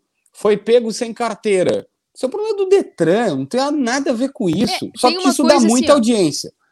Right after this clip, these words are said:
Speaker 2: como
Speaker 1: Eu não
Speaker 2: ouvinte,
Speaker 1: falo.
Speaker 2: como ouvinte fã de futebol, claro que a gente jornalista sabe que tem um monte de piada interna que deve rolar e tal,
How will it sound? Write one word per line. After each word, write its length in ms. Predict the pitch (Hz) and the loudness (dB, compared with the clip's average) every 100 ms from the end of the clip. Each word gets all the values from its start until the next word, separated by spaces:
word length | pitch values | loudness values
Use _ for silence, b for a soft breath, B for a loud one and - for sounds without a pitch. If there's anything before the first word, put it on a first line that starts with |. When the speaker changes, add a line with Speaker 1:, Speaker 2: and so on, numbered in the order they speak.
| _ | _
Speaker 2:
como 400 | - 320 339 330 | -6 -4 -2 4
Speaker 1:
Eu 100 | 190 | 4
não 100 | 240 | 4
Speaker 2:
ouvinte, 120 | 294 | 2
Speaker 1:
falo. 380 | 214 123 254 196 _ _ - | 4 2 0 -10 _ _ -10
Speaker 2:
como 240 | 285 311 | -8 -6
ouvinte 520 | 302 220 285 339 320 | -8 -8 -10 -8 -12
fã 260 | - 269 269 | -8 -6 -6
de 120 | 247 | -10
futebol, 520 | 277 254 214 214 214 | -14 -12 -6 -4 -4
claro 300 | 262 359 370 | -6 -8 -8
que 120 | 277 247 180 | -10 -8 -6
a 60 | 202 | -8
gente 240 | 233 233 | -8 -8
jornalista 540 | 247 233 226 240 277 285 | -10 -8 -10 -10 -12 -10
sabe 320 | 302 320 311 | -8 -8 -10
que 60 | |
tem 160 | - 254 | -16 -14
um 40 | |
monte 200 | 233 247 | -12 -16
de 60 | 254 | -16
piada 360 | 247 220 220 233 | -8 -6 -6 -10
interna 460 | 220 208 226 240 | -8 -6 -6 -8
que 80 | 226 | -12
deve 220 | 214 214 | -12 -12
rolar 460 | 214 226 208 214 226 | -10 -6 -2 -2 -4
e 40 | |
tal, 300 | - 214 208 | -6 -8 -8